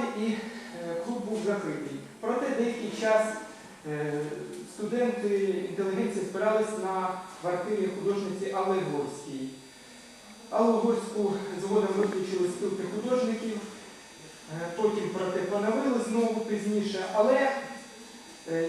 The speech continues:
її знайшли в кінці кінців мертвою в будинку, е, с-, її с-, свекра. У мене в руках ось такий журнал «Український вісник».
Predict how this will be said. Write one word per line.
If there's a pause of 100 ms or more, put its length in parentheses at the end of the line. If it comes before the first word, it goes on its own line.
її (680)
знайшли (560)
в
кінці (100)
кінців (100)
мертвою (960)
в
будинку, (680)
е,
с-,
її
с-,
свекра. (1040)
У
мене
в
руках (380)
ось
такий (680)
журнал (440)
«Український
вісник».